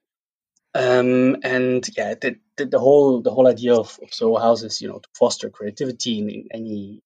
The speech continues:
any kind of form. Um, and, you know, a place where, where you can share ideas, uh, connect with, with other members, and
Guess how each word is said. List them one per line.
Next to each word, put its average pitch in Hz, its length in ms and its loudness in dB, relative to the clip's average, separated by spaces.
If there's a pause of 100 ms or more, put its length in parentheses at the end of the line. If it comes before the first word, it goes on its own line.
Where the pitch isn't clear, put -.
any 113 180 -12
kind 107 280 -2
of 95 80 -4
form. 110 500 2 (640)
Um, 104 540 2 (180)
and, 113 120 -8
you 107 60 -8
know, 110 100 -2
a 104 60 2
place 120 440 -2
where, 113 220 2
where 117 120 -4
you 113 120 -6
can 110 180 -20
share 113 280 4
ideas, 127 720 0 (100)
uh, - 40 -18 (1300)
connect 127 420 0
with, 113 280 -2
with 117 200 -14
other 123 140 2
members, 117 520 0
and - 260 -14